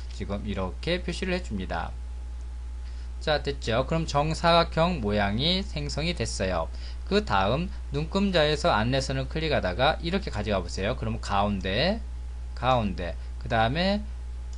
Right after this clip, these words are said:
바깥 부분에 맞춰서 이렇게 배치를 합니다. 그러신 후에 선택 영역을 해제해 주세요. 그리고 왕관 모양을 그리기 위해서 커스텀 쉐이프를 클릭을 해주도록 하시고,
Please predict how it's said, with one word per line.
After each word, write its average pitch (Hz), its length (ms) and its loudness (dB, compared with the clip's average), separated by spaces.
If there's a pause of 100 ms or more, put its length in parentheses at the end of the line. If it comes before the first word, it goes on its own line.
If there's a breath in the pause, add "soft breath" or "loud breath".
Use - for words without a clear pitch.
(140)
바깥 123 460 0
부분에 123 360 0
맞춰서 104 800 2
이렇게 120 680 0
배치를 107 680 -2
합니다. 123 580 -2 (960 loud breath)
그러신 202 360 2
후에 156 440 4
선택 185 540 0
영역을 104 560 0 (300)
해제해 170 360 0
주세요. 98 600 0 (1200 loud breath)
그리고 196 300 4
왕관 170 420 4
모양을 156 420 2
그리기 131 480 0
위해서 110 580 2 (220)
커스텀 185 480 0
쉐이프를 139 540 0
클릭을 143 300 0
해주도록 113 300 0
하시고, 143 640 -2